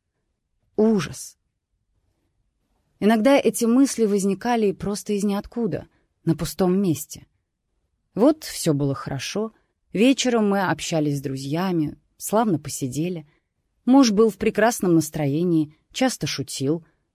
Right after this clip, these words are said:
мы хохотали от души. По дороге домой в такси без умолку болтали. Я чувствовала, как нарастает моё возбуждение, хотелось поскорее оказаться в постели с ним.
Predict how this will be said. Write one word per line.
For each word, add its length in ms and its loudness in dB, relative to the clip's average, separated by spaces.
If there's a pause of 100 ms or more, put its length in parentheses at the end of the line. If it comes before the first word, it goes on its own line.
мы 120 4
хохотали 600 0
от 260 -6
души. 500 -6 (840)
По 100 -2
дороге 380 4
домой 420 4
в 100 -12
такси 500 -2
без 300 -4
умолку 420 0
болтали. 580 -4 (680)
Я 160 4
чувствовала, 640 -2
как 200 -6
нарастает 640 -2
моё 260 2
возбуждение, 880 -2 (380)
хотелось 500 0
поскорее 640 0
оказаться 800 -6
в 100 -20
постели 520 -4
с 160 -6
ним. 340 0